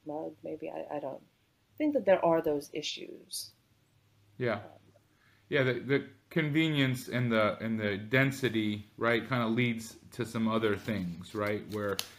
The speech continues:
Speaker 2: you're gonna get a lot of, a lot of the people that are either kinda looking to maybe do some bad stuff. It's a little bit easier for them to do that.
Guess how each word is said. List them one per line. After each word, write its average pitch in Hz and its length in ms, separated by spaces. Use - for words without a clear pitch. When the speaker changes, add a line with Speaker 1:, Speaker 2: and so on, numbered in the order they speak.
Speaker 2:
you're 120 140
gonna 113 160
get 107 160
a 101 40
lot 98 260
of, 95 100
a - 340
lot 104 120
of 98 100
the 92 60
people 110 320
that 101 140
are 92 220
either 101 160
kinda 92 220
looking 98 220
to 95 60
maybe 95 220
do 95 120
some 95 160
bad 92 260
stuff. 90 340
It's 92 140
a - 20
little 95 180
bit - 80
easier 101 320
for 92 140
them 95 160
to 90 80
do 104 200
that. 90 300